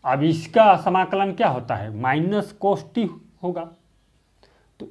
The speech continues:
एक बटे दो, एक बटे दो माइनस, माइनस cos t,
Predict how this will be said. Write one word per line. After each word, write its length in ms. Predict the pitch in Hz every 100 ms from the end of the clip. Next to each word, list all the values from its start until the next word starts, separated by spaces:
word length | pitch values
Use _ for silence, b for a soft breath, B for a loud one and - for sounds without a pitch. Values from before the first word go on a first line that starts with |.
| _ 202
एक 340 | 220 240 240
बटे 420 | 175 196 - 190
दो, 760 | 180 156 196 185 165 160 190 - - _ _ _ _ _ _ _ _ _ _ _ _
एक 400 | - 180 214 -
बटे 400 | 165 175 - 170
दो 300 | 160 156 185 165 165 214 - _ _ _ _ _ _ _ _ _ _ 139
माइनस, 1000 | 120 120 127 165 190 196 170 151 190 - _ _ _ _ _ _ -
माइनस 680 | 131 143 156 160 160 165 - _ _ _ _ _ _ _ _ _
cos 400 | 165 156 139 160 - _ _ _ _ _ _ _ _ _ -
t, 140 | 202